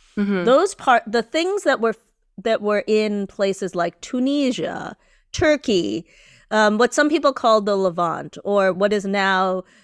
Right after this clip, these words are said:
Speaker 2: um, <clears throat> Israel, Palestine, and Lebanon,
Speaker 1: Mm-hmm.
Speaker 2: and Syria,
Speaker 1: Mm-hmm.
Speaker 2: um,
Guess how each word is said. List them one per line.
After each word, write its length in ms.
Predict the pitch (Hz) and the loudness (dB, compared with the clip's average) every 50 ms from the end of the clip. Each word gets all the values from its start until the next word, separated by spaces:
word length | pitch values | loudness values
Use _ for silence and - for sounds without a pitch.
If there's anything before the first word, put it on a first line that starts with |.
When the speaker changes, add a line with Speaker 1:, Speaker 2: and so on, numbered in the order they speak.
| _ _ - | _ _ -2
Speaker 2:
um, 560 | 208 196 190 185 185 185 180 175 170 175 - - _ _ _ _ - | 0 2 4 4 4 2 0 -2 -4 -6 -8 -10 _ _ _ _ -8
<clears throat> 140 | 240 196 185 - _ _ | -6 -6 -6 -8 _ _
Israel, 640 | - 226 220 208 214 214 208 208 202 196 190 190 185 | 4 4 4 4 4 2 2 4 4 4 4 2 0
Palestine, 1200 | 180 - - 208 196 185 185 185 180 180 - - - 190 175 175 175 175 175 175 175 170 170 165 - | -2 -4 -4 0 0 0 0 0 -2 -4 -4 -2 -2 0 0 0 -2 -2 -2 -4 -4 -6 -6 -8 -8
and 200 | - 185 180 175 | -6 -6 -4 -2
Lebanon, 720 | 170 180 185 180 175 165 165 160 135 143 170 170 170 175 185 - _ _ _ _ _ _ _ _ _ _ _ _ _ _ - | 0 2 2 2 2 0 -2 -2 -6 -8 -8 -8 -10 -12 -12 -14 _ _ _ _ _ _ _ _ _ _ _ _ _ _ 0
Speaker 1:
Mm-hmm. 100 | 202 196 | 2 2
Speaker 2:
and 120 | 190 185 | 2 2
Syria, 600 | - - 202 202 185 147 147 151 - 160 185 220 - _ _ - - - | 2 2 2 2 4 2 2 2 0 0 -2 -4 -6 _ _ -20 -12 -8
Speaker 1:
Mm-hmm. 200 | - 185 180 190 | -8 -6 -2 0
Speaker 2:
um, 640 | 202 208 202 202 202 202 202 196 196 190 185 185 - | 2 4 4 4 4 4 2 2 0 -2 -4 -6 -6